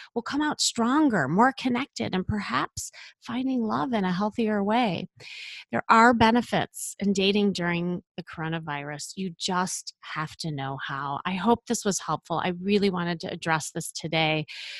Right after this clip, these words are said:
'cause I know it's all on the top of our minds. Um, again, this has been the Charisma Quotient. I'm your host,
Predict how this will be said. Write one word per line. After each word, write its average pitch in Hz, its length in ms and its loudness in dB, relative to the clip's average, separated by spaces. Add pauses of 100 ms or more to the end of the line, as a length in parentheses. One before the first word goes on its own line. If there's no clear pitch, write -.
(160)
'cause 196 140 -6
I 175 80 0
know 175 240 2
it's 180 160 0
all 170 280 4
on 160 120 0
the 160 80 -2
top - 260 -4
of 156 120 -6
our 160 140 0
minds. 151 680 -2
Um, 156 460 -2 (260)
again, 233 460 8
this 214 140 4
has 202 160 0
been 214 180 6
the 208 80 4
Charisma 196 400 0
Quotient. 185 480 -2
I'm 185 140 0
your 185 100 -2
host, 220 580 2